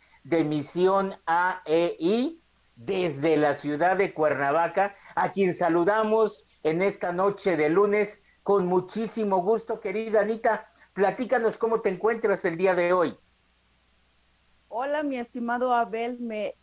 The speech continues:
Speaker 2: es un placer para mí saludarte a la distancia. Es un placer estar nuevamente en Carpe Diem, eh, contigo y con tu audiencia.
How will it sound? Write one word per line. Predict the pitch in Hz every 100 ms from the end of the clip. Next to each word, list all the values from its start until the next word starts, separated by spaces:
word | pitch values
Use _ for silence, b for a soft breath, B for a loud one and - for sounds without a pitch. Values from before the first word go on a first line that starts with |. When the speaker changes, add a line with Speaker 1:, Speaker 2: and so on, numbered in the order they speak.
| -
Speaker 2:
es | 240 277
un | 262
placer | 240 208 - 220 214
para | 220 208
mí | 208 214 233
saludarte | 214 196 190 196 196 202
a |
la | 202 185
distancia. | 185 - 196 196 - 214 233 - _ _ _ _
Es | - 214
un | 226
placer | 214 208 208
estar | 208 214 202
nuevamente | 202 202 196 196 190 196
en |
Carpe | 190 180 190 196
Diem, | 190 196 214 240 - _
eh, | 151 180 180 175 170 170 -
contigo | 175 180 - 220 214 254 - _ _ _
y | - 185
con | 196 196
tu |
audiencia. | 190 190 208 220 240 - 240 294